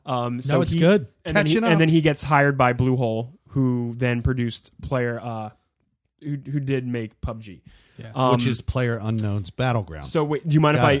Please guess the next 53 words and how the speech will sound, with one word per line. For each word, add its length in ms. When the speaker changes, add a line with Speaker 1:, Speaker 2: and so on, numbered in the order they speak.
Speaker 1:
I, 100
Speaker 3:
it. 60
Speaker 1:
I, 80
uh, 80
inject 380
a 60
little 220
bit 160
of, 180
Speaker 2:
Oh, 80
please. 260
Speaker 1:
of 140
some 280
information 580
here? 160
Speaker 2:
Yeah. 160
Speaker 1:
So 360
Fortnite 480
came 240
out 140
with 100
their 80
Battle 240
Royale 300
and 80
was 180
like, 180
"We 120
really 240
love 260
PlayerUnknown, 840
and 300
we're 120
gonna 180
do 160
this. 240
We're 100
gonna 160
do 160
one 220
too." 280
They, 120
like, 240
came 160
out 60
and 80
said 140
that, 160
and 140
then 280
Bluehole 320
was 180
like, 300